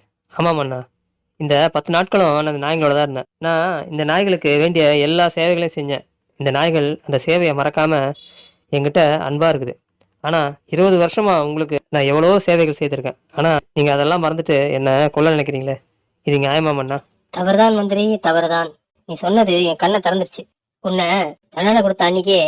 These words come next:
Speaker 2: இந்த நாய்கிட்ட போட்டு இறக்கிடலாம். உனக்கு பத்து நாள் நேரம் கொடுத்தது என்னுடைய தவறுதான். யாருங்க இந்த நாய்கள்லாம்? இவருக்கு ரொம்ப விசுவாசமாயிடுச்சு.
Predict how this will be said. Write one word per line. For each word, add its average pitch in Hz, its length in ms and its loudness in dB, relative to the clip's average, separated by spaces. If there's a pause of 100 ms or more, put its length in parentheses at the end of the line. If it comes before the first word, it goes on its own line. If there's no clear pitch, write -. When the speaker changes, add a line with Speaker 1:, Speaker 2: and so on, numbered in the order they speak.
(100)
Speaker 2:
இந்த 156 180 -10
நாய்கிட்ட 175 440 -2
போட்டு 175 280 0
இறக்கிடலாம். 160 480 -2 (640)
உனக்கு - 240 -6
பத்து 170 200 0
நாள் 214 180 2 (300)
நேரம் 196 260 0
கொடுத்தது 170 300 -4 (100)
என்னுடைய 156 280 -4
தவறுதான். 160 380 -2 (640)
யாருங்க 185 280 -10 (580)
இந்த 160 180 -8
நாய்கள்லாம்? 190 580 -4 (500)
இவருக்கு 165 280 -4 (180)
ரொம்ப 190 200 -2
விசுவாசமாயிடுச்சு. 196 560 -4